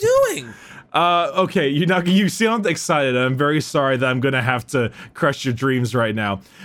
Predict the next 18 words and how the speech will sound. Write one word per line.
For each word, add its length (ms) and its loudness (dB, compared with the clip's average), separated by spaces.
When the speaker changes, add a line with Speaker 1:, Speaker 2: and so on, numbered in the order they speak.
Speaker 1:
That's 180 2
Speaker 2:
But 80 6
we 60 4
thought 200 2
it 60 4
Speaker 1:
okay. 80 4
Speaker 2:
would 140 2
be 160 2
a 100 -2
little 280 2
bit 140 0
unfortunate 760 -2
to 80 -6
cover, 560 0
uh, 200 0
good 200 2
old 220 2
Roboot 460 2